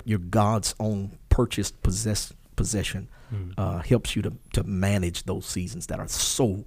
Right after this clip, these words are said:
Speaker 1: so trying and difficult.
Speaker 2: Yeah. So we see that, that God's people are enslaved, but they belong to God still.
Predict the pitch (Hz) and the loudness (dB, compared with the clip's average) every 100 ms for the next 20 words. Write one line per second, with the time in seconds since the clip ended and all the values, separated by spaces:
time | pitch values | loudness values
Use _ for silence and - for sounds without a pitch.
0 | - - - - 98 - - - - - | -10 2 4 4 2 -2 -2 -2 -4 -8
1 | - - - - 95 90 - - - - | -12 -18 -20 -6 -4 -2 -2 -4 -6 -10
2 | - - - 107 101 92 92 - - - | -12 -16 -12 -6 -4 -4 -8 -12 -20 -20
3 | - - 131 143 170 135 117 101 113 110 | -6 0 2 2 2 2 0 -2 -6 -4
4 | 110 113 120 - 123 104 113 104 98 135 | 0 0 0 2 2 2 -2 -2 -2 0
5 | 120 107 98 104 98 104 101 98 107 110 | 0 0 0 -2 -2 -2 -2 0 0 -2
6 | 104 98 107 113 123 - - 98 95 101 | -4 -4 -2 -2 -4 -6 -6 -4 -4 -6